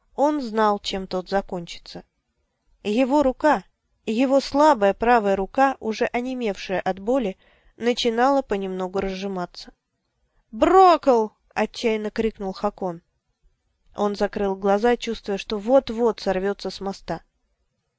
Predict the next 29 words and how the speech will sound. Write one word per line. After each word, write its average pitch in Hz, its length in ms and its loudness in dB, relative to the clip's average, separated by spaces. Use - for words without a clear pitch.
Внезапно 233 720 2
меч 220 300 -4
наклонился, 208 720 -2
выскальзывая 202 720 0
у 202 60 -6
него 190 220 -4
из 196 140 -6
рук. 196 280 -8
Хакон 262 520 2
завопил, 247 560 4
пытаясь 233 480 2
уцепиться 262 560 -2
хоть 214 180 -2
за 240 140 4
что-нибудь, 190 580 -4
и 247 120 2
вдруг 285 300 2
почувствовал, 247 600 2
как - 260 0
чья-то 254 400 2
тёплая 240 460 0
и 220 180 -8
сильная 208 520 -2
рука 208 300 0
схватила 196 460 -4
его 190 180 -4
за 202 180 -2
руку. - 300 -14
"Держу!" 247 580 0